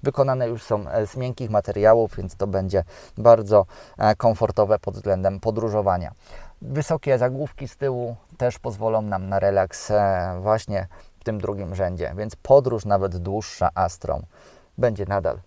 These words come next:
komfortowa i przyjemna, tak jak miało to miejsce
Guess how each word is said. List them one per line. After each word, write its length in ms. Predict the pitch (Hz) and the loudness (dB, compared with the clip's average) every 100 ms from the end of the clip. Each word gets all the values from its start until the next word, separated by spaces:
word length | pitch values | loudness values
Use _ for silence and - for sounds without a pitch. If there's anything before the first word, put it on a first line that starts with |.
| - | -12
komfortowa 720 | 113 104 104 - 95 87 73 - | -10 -8 -8 -4 -2 -2 -4 -8
i 80 | - | -14
przyjemna, 520 | - 107 90 87 87 - | -6 -6 -4 -6 -10 -2
tak 140 | 185 185 | 2 2
jak 200 | 127 95 | 0 0
miało 200 | 92 98 | -2 -2
to 120 | 90 | -4
miejsce 400 | 82 78 - | -6 -8 -10